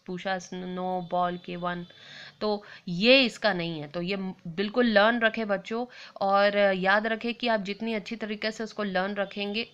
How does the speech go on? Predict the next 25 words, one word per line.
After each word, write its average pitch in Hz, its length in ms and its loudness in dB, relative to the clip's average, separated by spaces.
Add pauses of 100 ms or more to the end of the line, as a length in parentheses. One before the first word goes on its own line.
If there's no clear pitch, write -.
(120)
उतना 233 600 0 (100)
कन्फ्यूजन 190 680 -4
कम 165 280 -6
होगा, 151 340 -8 (160)
क्योंकि 175 260 -8 (420)
इस 214 340 -6
चैप्टर 196 400 0
से 214 200 -6
जो 190 140 -8
क्वेश्चंस 196 480 -4
आते 175 220 -6
हैं 226 60 -8
वो 233 60 -10
कुछ 196 220 -10
इसी 185 220 -10
टाइप 175 280 -6
के 185 80 -8
क्वेश्चंस 156 480 -10
आते - 240 -14
हैं। 147 100 -18 (560)
I 170 180 -2
hope 214 220 -4 (300)
आज 175 240 -2
के 202 240 0
भी 202 300 -4